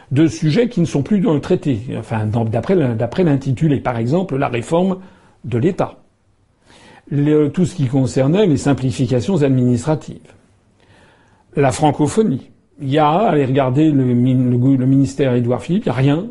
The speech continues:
sur la francophonie. Ça plaira à tous les gens qui se battent pour la place du français et à tous nos partenaires de la francophonie. C'est,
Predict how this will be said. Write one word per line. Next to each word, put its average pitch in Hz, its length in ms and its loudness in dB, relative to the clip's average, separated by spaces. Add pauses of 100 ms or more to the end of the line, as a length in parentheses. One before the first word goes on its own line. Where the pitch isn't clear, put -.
sur - 180 -4
la 123 100 2
francophonie. 120 720 -2 (680)
Ça 113 200 -4
plaira 131 600 0 (480)
à 131 140 -12
tous 156 160 -4
les 143 120 4
gens 143 180 2
qui 123 140 -4
se 139 120 -4
battent 135 240 0
pour 120 120 -4
la 117 100 -2
place 117 320 -2
du 107 100 -2
français 156 720 0 (400)
et 135 140 0
à 123 80 0
tous 170 140 0
nos 147 120 4
partenaires 127 460 -2
de 156 60 2
la 120 120 0
francophonie. 120 580 -2
C'est, 107 300 -10